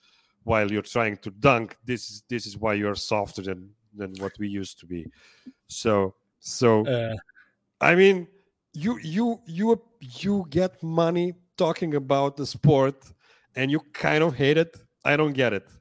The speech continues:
Speaker 1: I don't get
Speaker 2: Well,
Speaker 1: it.
Speaker 2: the thing is, so that's, that, so that's, that, that's, like, a dilemma that, like, I don't know if I'm, you know, we're talking you through, and I don't, I don't know if I'm coming up to realization now or, or just it was always there. Is,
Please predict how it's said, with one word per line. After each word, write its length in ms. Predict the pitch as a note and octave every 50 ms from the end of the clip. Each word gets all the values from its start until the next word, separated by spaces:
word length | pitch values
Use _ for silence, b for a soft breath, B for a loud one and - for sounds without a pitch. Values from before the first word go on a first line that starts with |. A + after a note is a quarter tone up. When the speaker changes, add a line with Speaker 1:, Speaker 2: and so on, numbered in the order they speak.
| _ -
Speaker 1:
I 100 | D3 D3
don't 120 | D3+ D3
get 60 | C3+
Speaker 2:
Well, 100 | D3+ D3
Speaker 1:
it. 40 | C#3
Speaker 2:
the 180 | D3+ D#3+ D3 C3
thing 180 | - F3 E3+
is, 240 | F#3+ F#3 - - -
so 100 | - D#3+
that's, 240 | D3 D#3 F3+ F3+ -
that, 220 | C#3+ D3+ C#3+ -
so 140 | - - D3
that's, 260 | C#3 D#3 D#3 D#3+ E3 -
that, 240 | C#3 D3 C#3+ C#3 C3+
that's, 280 | C#3 C#3+ C#3 - -
like, 100 | D3+ C3
a 100 | C3 C3
dilemma 460 | A#2+ B2+ B2 C3 B2+ B2+ C3+ C3 B2
that, 220 | A2 A#2 A2+ A2 G#2+
like, 240 | G#2+ A2 G2+ - -
I 80 | A#2+
don't 100 | B2 A#2+
know 140 | A#2+ A#2+ A#2
if 120 | A2 - -
I'm, 240 | A#2 A2 A2+ A2 -
you 120 | - B2+ A#2
know, 80 | A2
we're 140 | G#2+ A2 A#2 -
talking 420 | - - B2 A2+ - B2 A#2+ A#2
you 80 | A2 G#2
through, 260 | - - B2 A#2+ A2+
and 100 | G#2+ G#2+
I 40 | G#2+
don't, 160 | G#2+ G#2+ A2
I 40 | G#2+
don't 100 | A2 A2
know 60 | G#2+
if 120 | G#2 -
I'm 160 | A2+ G#2 G2+
coming 300 | - - A2+ A2 A2 G#2+
up 120 | A2 G#2 -
to 100 | - A2+ G#2+
realization 500 | G#2+ G#2 G#2 G#2+ A2 A2 - - - G#2+
now 240 | G#2+ G#2+ G#2+ G#2+
or, 260 | G#2 G2 G2 G2 F#2+ - _
or 180 | - A2 G2+ G2
just 200 | G#2 G2 - -
it 60 | G#2
was 140 | G2 G2 G#2
always 280 | G#2+ G#2 G#2 G2 G2
there. 160 | G#2 G#2+ G2+ G2
Is, 160 | A2+ A2